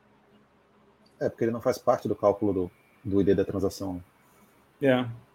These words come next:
Speaker 1: O lance da maleabilidade.
Speaker 2: O Bitcoin funciona sem aquilo.
Speaker 1: Uma informação só extra, a-, algumas altcoins, shitcoins, copiaram os inscriptions já, né?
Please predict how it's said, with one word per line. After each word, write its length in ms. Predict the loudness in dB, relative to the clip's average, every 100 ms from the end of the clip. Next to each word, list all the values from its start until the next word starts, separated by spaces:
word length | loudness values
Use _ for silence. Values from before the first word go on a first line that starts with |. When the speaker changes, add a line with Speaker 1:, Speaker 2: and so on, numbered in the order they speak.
| _ _ _ -12
Speaker 1:
O 60 | -8
lance 220 | -8 -8
da 60 |
maleabilidade. 760 | -4 -2 0 0 2 2 0 -4 -12 _ _ _ _ _ _ _ _ _ _ _ _ -20 _ _ _ _ _ -20 -20 -20 -20 _ _ _ _ _ -18
Speaker 2:
O 40 | -8
Bitcoin 320 | -8 -2 0
funciona 480 | 0 -2 2 2 4
sem 140 | 0
aquilo. 440 | -2 -4 -10 -10 -14 _ _ _ -20 _ _ _ _ _ _ _ _ _ _ _ _ _ _ _ _ _ _ _ _ _ _ -20 -20 _ _ 0
Speaker 1:
Uma 220 | 6 6
informação 460 | 10 10 10 8 4
só 240 | 8 10
extra, 280 | 8 6 0
a-, 340 | 2 0 4
algumas 500 | 4 6 4 2 0
altcoins, 520 | 4 4 2 -2 -2
shitcoins, 560 | -2 -6 -2 -2 -2 -8 _ _ _ _ _ _
copiaram 580 | 2 6 10 10 10 4
os 140 | -4 -6
inscriptions 540 | -6 -4 -4 -6 -10
já, 120 | -8
né? 100 | -10